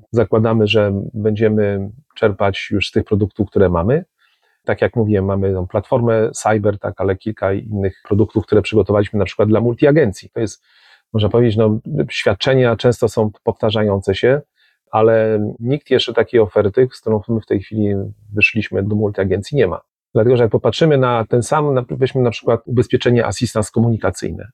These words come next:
Zależnie od tego, gdzie kupujemy, no, no, to są bardzo różne. Przy O C jest inny asystans komunikacyjny, on jest, bym powiedział, że taki najskromniejszy. Przy O C. Przy A C już jest, y, trochę lepszy, tak? Jeśli mówimy, powiedzmy, auto zastępcze i tak dalej, i tak dalej.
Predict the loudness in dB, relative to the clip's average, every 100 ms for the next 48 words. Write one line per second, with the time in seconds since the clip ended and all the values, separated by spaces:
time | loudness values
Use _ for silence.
0 | -2 2 2 2 0 2 2 2 -2 -2
1 | 0 2 0 -2 -6 -8 -4 -2 0 -2
2 | -4 0 0 2 2 0 -2 _ _ _
3 | _ -2 0 0 2 0 0 -4 -2 -4
4 | -4 -4 -2 -4 -2 0 2 2 2 0
5 | 0 2 2 2 2 2 0 -2 -4 -4
6 | -10 -14 -20 _ _ _ _ _ -6 -2
7 | -2 -4 -8 _ 0 0 2 4 4 4
8 | 2 0 0 0 0 2 -2 2 0 0
9 | -4 -4 -6 -6 -6 -8 -2 0 0 0
10 | -2 -6 -10 -6 0 2 2 2 0 -2
11 | -2 -4 -6 -8 -6 -6 -8 -12 -20 -20